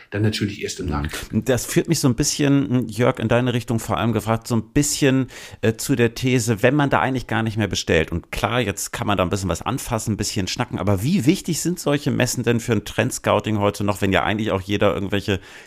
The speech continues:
Speaker 2: Trends und, und upcoming Products googeln kann?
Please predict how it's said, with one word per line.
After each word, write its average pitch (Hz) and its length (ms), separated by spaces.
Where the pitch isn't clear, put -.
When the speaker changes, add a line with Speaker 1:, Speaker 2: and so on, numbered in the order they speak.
Speaker 2:
Trends 120 480
und, 101 280
und 95 260
upcoming - 580
Products - 720
googeln 82 320
kann? 67 300